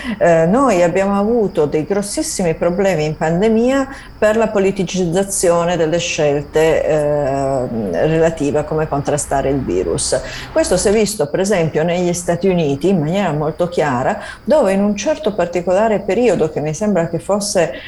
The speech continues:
eh, fino alla metà del duemilaventuno, poi, eh, fino a quando ho visto i dati, poi non, non so più come sia evoluta,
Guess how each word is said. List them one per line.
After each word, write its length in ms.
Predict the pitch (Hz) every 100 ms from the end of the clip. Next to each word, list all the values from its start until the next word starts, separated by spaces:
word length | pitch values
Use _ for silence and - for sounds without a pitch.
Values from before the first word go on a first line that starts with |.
| - -
eh, 680 | - 165 165 151 147 151 -
fino 500 | 202 190 160 143 -
alla 240 | 160 151
metà 240 | 156 160 190
del 160 | 160
duemilaventuno, 800 | 147 151 160 147 151 - 135 135
poi, 340 | - 165 139
eh, 960 | - 147 143 143 139 139 135 135 120 120
fino 200 | - 156
a 40 | 147
quando 240 | 143 147
ho 20 |
visto 300 | 139 170 -
i 80 | 147
dati, 460 | 131 120 104 87 117
poi 220 | 120 151
non, 460 | 143 139 127 117 123
non 160 | 143
so 140 | 135 175
più 160 | 202
come 160 | 202 135
sia 200 | - 147
evoluta, 600 | 147 147 120 131 - 220